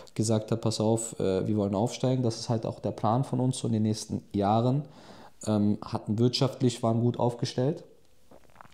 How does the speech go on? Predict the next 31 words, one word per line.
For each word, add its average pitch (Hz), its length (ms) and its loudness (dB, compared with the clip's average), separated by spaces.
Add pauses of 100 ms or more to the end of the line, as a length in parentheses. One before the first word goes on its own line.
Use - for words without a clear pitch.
(580)
Ähm, 101 500 2 (880)
und, 101 520 -2
ähm, 101 320 0
ja, 139 180 2
musste 117 260 0
ich 110 60 -2
halt 113 140 2
relativ 113 420 2
schnell 139 540 4
entscheiden, 139 720 2 (120)
äh, 101 440 2 (880)
hab - 220 -6
mit 110 100 2
meiner 104 180 2
Familie 127 440 4
geredet, 120 640 4
hab - 180 -2
mit 101 80 -2
meiner 98 160 0
Freundin 107 380 2
geredet 104 560 2 (680)
und, 101 480 -2
äh, - 460 -2 (200)
es - 200 -4
war 92 160 -2
halt 101 140 -6
brutal 104 380 0
schwer, 120 540 2 (440)
weil 104 260 0
es - 280 -2
wäre 113 560 4